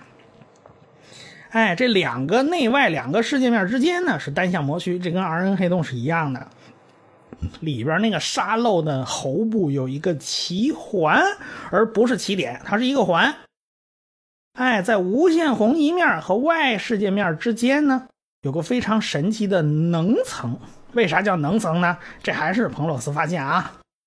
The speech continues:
我们，我们先来看看，你要是进了能层以后呢，会发生个啥现象？假如你还是开着飞船飞进去啊，然后我们大家还在外边拿着望远镜看你，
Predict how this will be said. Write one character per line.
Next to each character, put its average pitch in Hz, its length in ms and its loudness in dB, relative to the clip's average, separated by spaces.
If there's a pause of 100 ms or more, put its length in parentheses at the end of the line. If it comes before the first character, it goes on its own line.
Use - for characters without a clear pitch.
(480)
我 143 100 -4
们， 151 280 0
我 160 120 -2
们 156 120 0
先 202 140 0
来 214 100 2
看 202 280 0
看， 123 240 -8
你 139 120 0
要 196 140 4
是 220 140 4
进 277 240 2
了 185 80 2
能 185 280 2
层 226 240 4
以 185 100 4
后 214 180 2
呢， 175 240 2
会 160 160 0
发 151 160 -2
生 160 100 0
个 160 160 0
啥 165 240 -4
现 220 240 2
象？ 214 220 2 (1400)
假 170 160 0
如 226 200 4
你 262 100 4
还 202 160 2
是 277 80 0
开 262 260 0
着 247 100 0
飞 254 140 -2
船 233 180 2
飞 285 160 2
进 277 140 2
去 240 100 4
啊， 254 320 4 (160)
然 139 140 -6
后 190 140 2
我 170 60 0
们 156 120 -2
大 185 140 2
家 190 120 2
还 180 140 2
在 202 100 4
外 202 160 4
边 175 140 2
拿 170 160 2
着 220 60 2
望 214 160 2
远 170 100 0
镜 190 140 0
看 208 300 2
你， 175 260 0